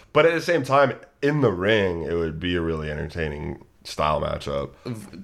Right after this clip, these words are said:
Speaker 2: the quick sales pitch in this fight.
Speaker 1: Okay.
Speaker 2: One, okay? Leo Santa Cruz needs a get-back fight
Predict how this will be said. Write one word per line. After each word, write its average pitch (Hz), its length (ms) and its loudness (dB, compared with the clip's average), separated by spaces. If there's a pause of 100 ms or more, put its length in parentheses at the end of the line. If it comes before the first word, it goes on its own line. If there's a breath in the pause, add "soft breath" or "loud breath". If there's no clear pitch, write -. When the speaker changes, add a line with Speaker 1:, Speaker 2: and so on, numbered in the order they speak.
(140)
Speaker 2:
the 131 100 0
quick 143 300 -4
sales 110 260 0
pitch - 220 -6
in 95 60 -8
this 90 120 -10
fight. - 220 -4 (260)
Speaker 1:
Okay. - 160 -6
Speaker 2:
One, 107 440 2 (260)
okay? 110 380 0 (800)
Leo 151 220 6
Santa 196 240 0
Cruz 156 200 0
needs 147 180 -2
a 120 40 -4
get-back 120 380 0
fight 110 400 -2